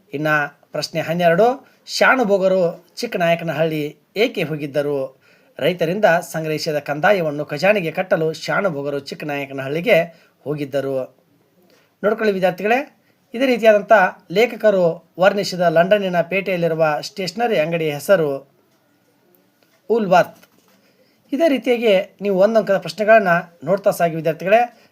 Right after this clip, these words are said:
ಯಾಕಂದರೆ ಪ್ರತಿಯೊಂದನ್ನು ಇವುಗಳನ್ನ, ಯಾಕಂದರೆ ಇವು ನೇರವಾಗಿ ಪುಸ್ತಕದಲ್ಲಿರುವಂಥ ಪ್ರಶ್ನೆಗಳು, ಇವುಗಳನ್ನ ಓದ್ತಾ ಹೋದರೆ ಟೈಮ್ ತುಂಬ ಆಗುತ್ತೆ. ಇವುಗಳನ್ನ ನೋಡ್ತಾ ಹೋಗಿ. ನೋಡಿ ವಿದ್ಯಾರ್ಥಿಗಳೇ, ಪ್ರಶ್ನೆ ಹಾಗೂ ಕೆಳಗಡೆ ಅದರ ಉತ್ತರಗಳಿವೆ. ನೋಡಿ,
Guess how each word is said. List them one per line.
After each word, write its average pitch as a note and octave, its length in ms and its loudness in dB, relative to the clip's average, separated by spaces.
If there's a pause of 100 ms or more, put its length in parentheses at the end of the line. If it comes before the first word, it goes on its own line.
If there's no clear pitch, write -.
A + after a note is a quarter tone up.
(120)
ಯಾಕಂದರೆ D#3+ 240 -2
ಪ್ರತಿಯೊಂದನ್ನು F3+ 880 0
ಇವುಗಳನ್ನ, F3+ 340 0
ಯಾಕಂದರೆ E3+ 440 -2
ಇವು F#3 120 -4
ನೇರವಾಗಿ G3 380 2
ಪುಸ್ತಕದಲ್ಲಿರುವಂಥ F3 680 -6
ಪ್ರಶ್ನೆಗಳು, F#3 720 -2 (360)
ಇವುಗಳನ್ನ E3 260 -2
ಓದ್ತಾ E3+ 240 0
ಹೋದರೆ E3+ 600 0
ಟೈಮ್ E3 340 -2
ತುಂಬ E3 200 -2
ಆಗುತ್ತೆ. E3+ 720 2 (520)
ಇವುಗಳನ್ನ E3+ 260 0 (460)
ನೋಡ್ತಾ E3 280 0
ಹೋಗಿ. E3+ 540 0 (1300)
ನೋಡಿ D3+ 100 -6
ವಿದ್ಯಾರ್ಥಿಗಳೇ, D#3 680 -2 (240)
ಪ್ರಶ್ನೆ A#3 560 -4 (120)
ಹಾಗೂ C#3+ 180 -6
ಕೆಳಗಡೆ E3 600 -2 (220)
ಅದರ C3+ 140 -10
ಉತ್ತರಗಳಿವೆ. C#3+ 880 -6 (400)
ನೋಡಿ, F3 340 -2